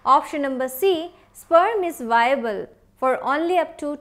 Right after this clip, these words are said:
twenty-four hours. And option number D, survival of sperm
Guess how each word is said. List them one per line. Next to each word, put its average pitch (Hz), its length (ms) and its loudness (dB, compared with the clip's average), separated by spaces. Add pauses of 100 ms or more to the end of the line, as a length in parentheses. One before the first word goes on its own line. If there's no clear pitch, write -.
twenty-four 240 460 -2
hours. 214 600 -2 (540)
And 240 200 -2
option 240 320 -2
number 254 240 -2
D, 302 480 -2 (180)
survival 339 800 0
of 269 160 -4
sperm 269 540 -4